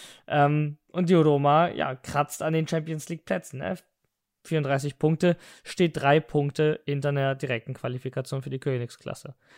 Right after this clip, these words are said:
Und sollte Juventus, äh, doch irgendwie noch, ja, Nachteile wegen Plusvalenza bekommen, dann ist der Platz sowieso frei.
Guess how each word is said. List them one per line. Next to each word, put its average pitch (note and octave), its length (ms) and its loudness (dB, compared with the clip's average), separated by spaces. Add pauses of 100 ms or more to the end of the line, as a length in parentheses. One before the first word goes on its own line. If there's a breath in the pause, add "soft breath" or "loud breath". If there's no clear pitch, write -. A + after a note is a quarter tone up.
(160 soft breath)
Und D#3 200 0
sollte D#3+ 300 8
Juventus, E3+ 920 4 (140)
äh, D3 420 -2
doch D3+ 200 0
irgendwie D3 340 -4
noch, C#3+ 220 -2 (840 soft breath)
ja, C3 200 2
Nachteile C#3 920 2
wegen C3 180 -2
Plusvalenza C#3 680 2
bekommen, D3+ 480 2
dann C#3+ 140 0
ist C3+ 120 -8
der C#3+ 60 0
Platz C3+ 260 -4
sowieso C3 300 -6
frei. - 320 -12